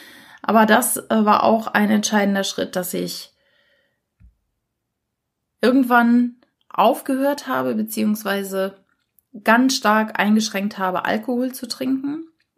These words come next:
In meiner früheren Zeit, <laughs> da gab's dann manchmal so am Wochenende Kaipi-Partys oder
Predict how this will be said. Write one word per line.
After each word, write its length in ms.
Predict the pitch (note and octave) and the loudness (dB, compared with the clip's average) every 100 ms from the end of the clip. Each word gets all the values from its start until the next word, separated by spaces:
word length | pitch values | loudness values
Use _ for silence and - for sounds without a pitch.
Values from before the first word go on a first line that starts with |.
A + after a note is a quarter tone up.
| _ | _
In 120 | - | -2
meiner 320 | G3+ G#3+ G#3+ F#3 | 0 4 4 2
früheren 580 | - - F4 F4 D#4 | -2 0 0 2 -2
Zeit, 480 | D#4 C4+ A#3+ D#4 - - D4 - E4 E4 | 0 2 2 2 -2 0 0 2 0 -2
<laughs> 580 | - - - - - E4 | -12 -16 -16 -16 -14 -4
da 100 | B3+ | -2
gab's 280 | A#3 G#3 G#3+ | 2 2 4
dann 140 | A3 | 2
manchmal 300 | G3 G#3 F#3+ | 2 0 -2
so 80 | F3 | -4
am 140 | E3 E3 | -6 -6
Wochenende 400 | E3+ F3+ A3 - | -8 -2 -2 -2
Kaipi-Partys 1600 | F#3+ F3+ F#3 G#3 G3 - F#3+ G3 G3+ - G3 G3 G3 G3+ - | 0 -2 0 -6 -8 -8 -6 -6 -6 -6 -4 -4 -4 -6 -8
oder 460 | - G3 F#3 F#3 G3 | -6 -2 2 2 0